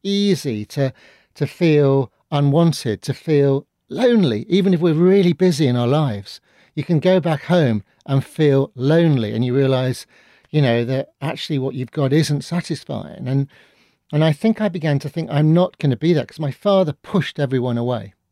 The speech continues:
He pushed everyone away because they never lived up to his expectations. Actually, I thought, James, it makes me think of three things, which are three tiny things in the rest of my journey with my dad,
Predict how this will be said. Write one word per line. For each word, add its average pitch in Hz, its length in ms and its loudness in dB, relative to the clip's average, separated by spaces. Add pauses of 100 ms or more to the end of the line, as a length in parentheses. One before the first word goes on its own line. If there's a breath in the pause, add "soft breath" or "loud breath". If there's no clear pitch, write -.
(800)
He 143 140 -6
pushed - 360 -2
everyone 160 240 0
away 139 200 0
because 123 240 -10
they 131 120 -2
never 151 380 2
lived 139 240 0
up 127 140 -8
to 139 80 -10
his 120 100 -12
expectations. - 960 -8 (580 soft breath)
Actually, 123 220 -2
I - 40 -8
thought, 139 220 0 (380 loud breath)
James, 127 220 -2
it 143 40 0
makes 139 180 0
me 143 80 0
think 131 100 0
of 117 60 -6
three 143 300 -2
things, 110 440 -2
which 127 200 -10
are 123 80 -4
three 165 300 -4
tiny 156 400 0
things 135 280 -2
in 123 80 -2
the 113 60 0
rest 120 160 -2
of 131 40 -6
my 113 80 0
journey 113 280 -2
with 101 100 -6
my 98 120 -4
dad, 101 340 -8